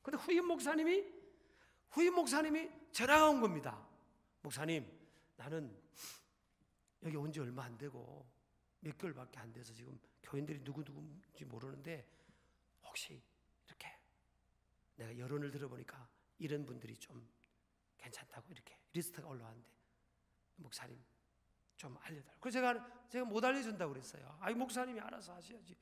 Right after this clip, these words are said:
내가 무슨 이러쿵저러쿵 가냐?" 하냐고. 근데 계속 "그러면 장로님 될, 장로님을 잘 세워야 되니까." 그래서 제가 "그럼 나는 못 알려주는데 절대 저한테 전화했다고 하지 마세요." 그랬어요. "나도 비밀에 붙일 테니까."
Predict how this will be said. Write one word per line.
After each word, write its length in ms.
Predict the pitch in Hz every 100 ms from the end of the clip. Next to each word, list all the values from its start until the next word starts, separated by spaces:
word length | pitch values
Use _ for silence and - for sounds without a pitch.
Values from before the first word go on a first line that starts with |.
| - _
내가 200 | 202 214
무슨 300 | 202 170 202
이러쿵저러쿵 560 | 185 190 170 151 160 151
가냐?" 280 | - 170
하냐고. 260 | 143 135 131 123 _ _ _ _ _ _ _ _ _ _ _ _
근데 220 | - - -
계속 320 | - - 170 - _ -
"그러면 320 | - 143 117 -
장로님 580 | - 131 139 160 165 147 143 - _ _
될, 200 | - 120 139
장로님을 480 | - 123 117 139 147
잘 200 | - -
세워야 240 | - 175
되니까." 360 | 131 120 - - - _ _ _ _ _ -
그래서 140 | 185
제가 260 | 160 160 - - - _ _ _ _ _ _ _ _ _ _ _ _
"그럼 220 | 247 233
나는 220 | 214 220
못 160 | 165 175
알려주는데 260 | 190 175
절대 560 | 185 - 466 508 494 440
저한테 360 | 202 202 240 226
전화했다고 540 | - 160 185 - 156
하지 160 | 131 175
마세요." 340 | 160 - 151 -
그랬어요. 280 | - - - _ _ _ _ - - - - - -
"나도 200 | 185 -
비밀에 300 | 170 185 190
붙일 320 | 180 - 160
테니까." 380 | 143 180 -